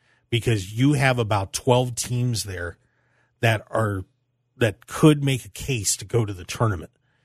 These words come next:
Don't lose that, that second round game.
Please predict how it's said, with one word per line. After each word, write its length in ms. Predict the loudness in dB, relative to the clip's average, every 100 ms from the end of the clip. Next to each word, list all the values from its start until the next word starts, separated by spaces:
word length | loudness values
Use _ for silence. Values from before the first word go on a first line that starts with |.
| _ _ _ _ _ -20 -14 2
Don't 360 | 2 4 0 _ -8
lose 520 | -2 0 0 -2 -2
that, 340 | 0 0 -2 _ _ _ _ _ _
that 200 | -2 -2 -4 -16 -6
second 360 | 0 0 0 0
round 220 | 0 -2
game. 280 | -4 -4 -6